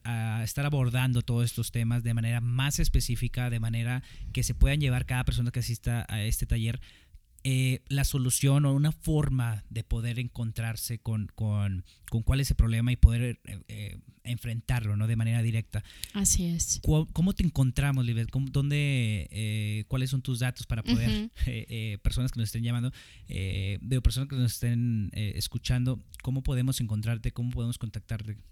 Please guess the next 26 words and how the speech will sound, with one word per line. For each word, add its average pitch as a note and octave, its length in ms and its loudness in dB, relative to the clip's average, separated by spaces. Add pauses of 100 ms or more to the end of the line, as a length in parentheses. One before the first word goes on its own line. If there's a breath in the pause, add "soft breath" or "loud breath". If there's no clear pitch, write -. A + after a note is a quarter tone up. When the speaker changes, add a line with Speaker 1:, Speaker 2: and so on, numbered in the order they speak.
(480)
Speaker 2:
Perfecto. F#3 500 4 (320 loud breath)
Muchas C4 280 0
gracias. G#3 340 2
Mira, G#3 320 6 (320 loud breath)
yo C4 220 4
tengo D#4 260 0
ya C4+ 300 0
cerca A#3+ 340 8
de A3+ 120 2
año F#3 200 2
y G3 80 2
medio F#3+ 420 0 (260)
con F3 260 4
un F3+ 340 2
espacio, F3+ 960 4
eh, E3+ 420 0
llamado E3+ 420 0
Nueva F3+ 280 2
Vida. B3+ 300 -4 (840 loud breath)
Eh, G3+ 440 4
este A#3+ 300 4
espacio C4 1040 2
es F#3 360 0
donde G3+ 260 2
yo F#3+ 140 2
atiendo F#3 600 0